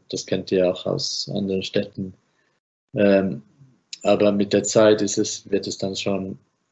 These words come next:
äh, frustrierend, irgendwie Stimmung, und da hat man auch das Gefühl, dass die,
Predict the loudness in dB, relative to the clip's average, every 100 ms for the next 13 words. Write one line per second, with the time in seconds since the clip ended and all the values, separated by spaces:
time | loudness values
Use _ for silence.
0 | _ _ _ _ _ _ _ _ _ _
1 | _ -8 -4 0 -2 0 -2 0 6 8
2 | 8 6 2 -6 -12 _ _ -8 -4 -2
3 | 0 -2 0 0 2 0 -2 -4 -2 -2
4 | 0 2 0 0 -6 -6 -4 0 2 0
5 | -2 -2 -2